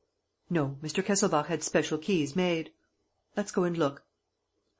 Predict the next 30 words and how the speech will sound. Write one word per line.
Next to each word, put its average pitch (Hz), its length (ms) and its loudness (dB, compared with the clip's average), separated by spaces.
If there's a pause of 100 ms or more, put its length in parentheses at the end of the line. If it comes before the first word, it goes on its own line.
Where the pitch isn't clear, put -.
(120)
Gourel 170 380 6
rang 160 340 4
again 139 400 0
furiously. 165 720 2 (380)
Nothing 170 360 0
happened. 196 480 0 (340)
He - 80 0
was 185 100 4
about 196 280 8
to 190 80 -2
go 208 320 6
when, 147 300 0
suddenly, 160 600 2
he 190 140 0
bent 175 300 2
down 185 260 4
and 135 140 -6
clapped 170 340 0
his 156 140 -4
ear 185 160 4
to - 80 -12
the 143 100 -4
keyhole. 160 580 0 (640)
"Listen, 180 320 -4 (460)
I 185 60 -12
seem 170 260 -2
to 180 60 -2
hear, 196 400 2 (680)
why, 190 260 -10
yes, 226 400 -4